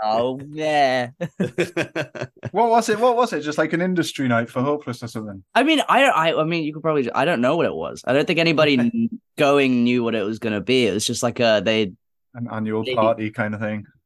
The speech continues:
Speaker 1: Yeah, yeah, like, an industry party. They had a bar, they had, like, burgers.
Speaker 2: It was sort of brunch thing. Yeah, it was just called a, a Hopeless Mixer.
Speaker 3: So you're getting, you're getting yourself about as well, Chris, these days.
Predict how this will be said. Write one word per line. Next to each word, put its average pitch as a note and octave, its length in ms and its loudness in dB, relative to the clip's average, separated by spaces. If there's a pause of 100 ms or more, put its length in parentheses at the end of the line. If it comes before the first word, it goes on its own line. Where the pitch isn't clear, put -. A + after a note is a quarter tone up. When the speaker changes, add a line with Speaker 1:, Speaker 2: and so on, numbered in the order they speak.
(160)
Speaker 1:
Yeah, D#3 580 4
yeah, D#3+ 340 2
like, C3+ 180 -2
an D3+ 60 -4
industry C#3+ 320 -4
party. C3+ 420 2
They C3 100 0
had C3+ 120 0
a B2 40 -6
bar, B2+ 380 2
they B2 120 -4
had, B2 140 -8
like, A#2 260 -4 (140)
burgers. B2 760 -4 (120)
Speaker 2:
It - 40 -6
was C3+ 120 -8
sort G#3 240 -6
of B2 120 -12
brunch C3+ 420 -4
thing. F#2 420 -8 (200)
Yeah, C3 120 -6
it - 20 0
was G2+ 140 -4
just - 140 -18
called G#2+ 160 -8
a, G2 80 -10 (140)
a G#2+ 40 -4
Hopeless G#2+ 460 -4
Mixer. G2 480 -8 (160)
Speaker 3:
So - 220 -10
you're G4 120 0
getting, C#3+ 340 -2
you're C#3+ 100 2
getting F#3+ 220 -2
yourself C#3 320 -2
about A2+ 280 -4
as A#2+ 100 -10
well, A2 160 -2
Chris, A3 480 -4
these E3+ 220 -6
days. A3 340 -4